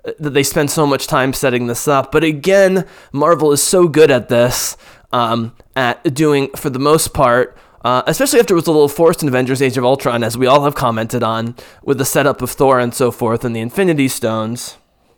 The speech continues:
Um, uh, they've really gotten good at, uh, oh my god, this is great. Tied up to the ponies and forced to ride them. Look at <laughs> Haley. Oh man.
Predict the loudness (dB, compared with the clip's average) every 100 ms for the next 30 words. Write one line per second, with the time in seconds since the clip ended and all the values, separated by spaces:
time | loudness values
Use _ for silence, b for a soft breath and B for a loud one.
0 | _ _ _ _ _ _ -4 -2 0 -2
1 | -6 B B _ -4 -2 -2 -2 0 0
2 | 0 2 4 6 4 4 2 0 -2 2
3 | 4 2 0 -8 _ _ _ _ -2 0
4 | 0 0 -2 -4 _ _ _ _ _ _
5 | -4 -2 -4 -2 -2 -2 -4 -2 -2 0
6 | 2 4 2 0 -4 -8 -2 0 2 2
7 | 2 0 -2 0 2 2 2 2 0 0
8 | 0 0 0 0 2 2 2 0 2 2
9 | 0 0 0 2 2 2 2 2 2 0
10 | -2 -4 0 2 2 2 2 2 0